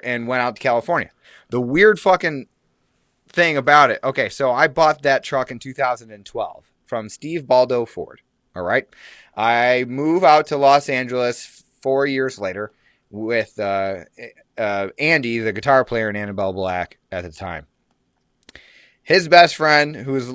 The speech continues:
who was his roommate there, his name was Jason. I never met him before, but he was a fellow Western New York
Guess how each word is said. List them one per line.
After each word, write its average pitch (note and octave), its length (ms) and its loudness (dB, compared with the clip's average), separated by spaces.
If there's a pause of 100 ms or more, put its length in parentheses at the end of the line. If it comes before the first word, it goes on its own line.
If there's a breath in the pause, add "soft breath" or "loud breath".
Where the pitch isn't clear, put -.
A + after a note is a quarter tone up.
who B2+ 140 -6
was A#2 160 -4
his A2+ 160 -10
roommate C3+ 440 -2
there, A#2 260 0
his B2+ 120 -8
name A2+ 160 -6
was A#2 140 -10
Jason. D3+ 340 4 (240)
I G#2 80 -8
never A2+ 180 -2
met B2+ 160 -2
him B2 80 -4
before, C3 280 0
but A#2+ 100 -2
he B2 80 -4
was B2 100 -6
a A#2 60 -8
fellow D3+ 260 6
Western C#3 300 2
New B2+ 60 -6
York B2+ 320 -2